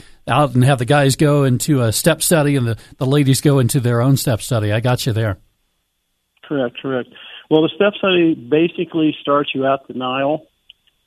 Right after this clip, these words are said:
Speaker 2: and it's four books, and you go through the four books. You go through an inventory, which is book three or two, yeah, three.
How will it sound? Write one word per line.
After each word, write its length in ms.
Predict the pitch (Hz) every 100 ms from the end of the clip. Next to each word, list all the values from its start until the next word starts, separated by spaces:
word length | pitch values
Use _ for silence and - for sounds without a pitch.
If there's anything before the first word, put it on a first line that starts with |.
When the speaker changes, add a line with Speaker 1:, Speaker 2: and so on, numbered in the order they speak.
| _ -
Speaker 2:
and 120 | 135
it's 120 | 120 -
four 220 | 147 160
books, 380 | 185 156 151 - - - _ _ _ _ _
and 500 | 135 135 131 131 127
you 180 | 131 135
go 260 | 127 147 151 -
through 220 | 147 151
the 100 | 147 -
four 200 | 127 156
books. 340 | 147 135 139 - - _ _ _ _ -
You 100 | 127
go 200 | 151 156
through 120 | - 151
an 100 | 147
inventory, 560 | 156 160 135 139 139 139
which 240 | 131 -
is 120 | 123
book 260 | 107 139 135 -
three 440 | 139 131 127 127 -
or 140 | 139 -
two, 220 | 151 143 135 151
yeah, 180 | 135 123
three. 360 | - 151 139 127